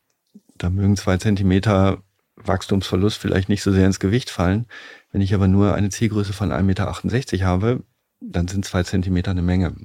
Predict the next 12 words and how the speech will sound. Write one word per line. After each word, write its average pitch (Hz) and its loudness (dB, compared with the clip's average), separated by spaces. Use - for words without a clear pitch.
Und - -10
so 92 -2
muss 98 2
man 85 0
auch 90 -2
immer 98 2
gucken, 90 -2
ähm, 87 -2
und 87 -6
natürlich 87 -6
auch - -10
beraten. 71 -8